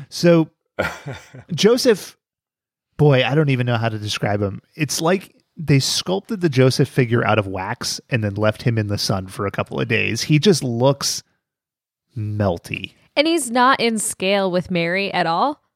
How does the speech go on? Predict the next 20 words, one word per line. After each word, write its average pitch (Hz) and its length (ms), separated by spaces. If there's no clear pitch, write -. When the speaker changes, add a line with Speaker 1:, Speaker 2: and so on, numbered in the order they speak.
Speaker 3:
Like, 226 120
Speaker 1:
How 123 60
so? - 160
Speaker 3:
he's, 254 420
like, 196 220
wide? 220 460
Speaker 1:
Men 143 220
were 123 140
wider 110 380
in 101 120
those - 180
days. - 320
Speaker 2:
Shailen, 92 220
you 98 60
don't 113 80
have 90 80
to - 80
body 69 280
shame 62 280
Joseph. 67 460